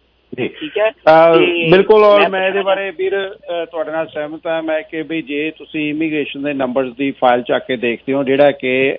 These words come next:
Speaker 1: ਅਹ, ਕੈਨੇਡਾ ਦੀ ਇਮੀਗ੍ਰੇਸ਼ਨ ਗਵਰਨਮੈਂਟ ਦੀ ਜਿਹੜੀ ਸਾਈਟ ਹੈ ਕਿ ਕਿਹੜੀ ਸਰਕਾਰ ਵੱਲੋਂ ਕਿੰਨੇ ਇਮੀਗ੍ਰੈਂਟ ਆਪਣੇ ਰਾਜਕਾਲ ਦੇ ਦੌਰਾਨ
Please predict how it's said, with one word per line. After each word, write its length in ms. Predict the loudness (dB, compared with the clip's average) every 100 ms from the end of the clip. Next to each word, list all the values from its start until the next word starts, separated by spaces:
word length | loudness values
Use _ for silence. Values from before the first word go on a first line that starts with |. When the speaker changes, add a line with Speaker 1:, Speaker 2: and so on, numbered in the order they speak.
| _
Speaker 1:
ਅਹ, 200 | -2 0 -2 -2
ਕੈਨੇਡਾ 480 | -2 0 4 4 4
ਦੀ 440 | 0 -4 -2 -4 _ -6
ਇਮੀਗ੍ਰੇਸ਼ਨ 960 | -2 -2 -2 -4 -4 -6 -6 -4 -6 2
ਗਵਰਨਮੈਂਟ 380 | 4 6 4 2
ਦੀ 120 | -2 2
ਜਿਹੜੀ 240 | 2 2
ਸਾਈਟ 440 | 0 2 2 2
ਹੈ 240 | 0 0 -6 _ _ _ _ -8
ਕਿ 100 | -4
ਕਿਹੜੀ 360 | 2 2 2 -2
ਸਰਕਾਰ 380 | -2 4 4
ਵੱਲੋਂ 380 | 4 -4 -4 -6
ਕਿੰਨੇ 420 | -6 -8 -4 -6 -6
ਇਮੀਗ੍ਰੈਂਟ 500 | -10 -8 -8 -8 -8
ਆਪਣੇ 400 | -6 -6 -6 -4
ਰਾਜਕਾਲ 520 | -2 -2 -4 -4 -4
ਦੇ 100 | -4
ਦੌਰਾਨ 400 | -6 -4 -4 -6